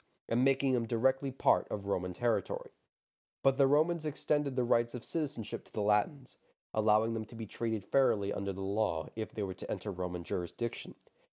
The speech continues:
and promises of mutual protection should one nation be attacked. The ramifications of this will be discussed later in the episode when we talk about the Roman army,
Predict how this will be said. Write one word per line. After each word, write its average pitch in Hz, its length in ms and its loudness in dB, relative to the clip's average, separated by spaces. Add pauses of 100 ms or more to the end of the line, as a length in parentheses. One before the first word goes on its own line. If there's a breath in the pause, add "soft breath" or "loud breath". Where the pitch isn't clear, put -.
(140)
and 110 200 -2
promises 131 480 2
of 113 100 0
mutual 131 460 0
protection 120 500 -4
should 95 240 -6
one 101 240 2
nation 92 320 -4
be 151 160 -12
attacked. 107 560 -2 (680)
The 117 80 2
ramifications 135 760 2
of 113 120 -4
this 117 200 0
will 110 100 0
be 104 120 0
discussed 104 500 0
later 113 360 0
in 104 80 -2
the 101 100 0
episode 98 460 0
when 92 140 -4
we 92 100 -6
talk 101 240 -4
about 95 200 -4
the 98 80 -6
Roman 90 240 -2
army, 95 300 -2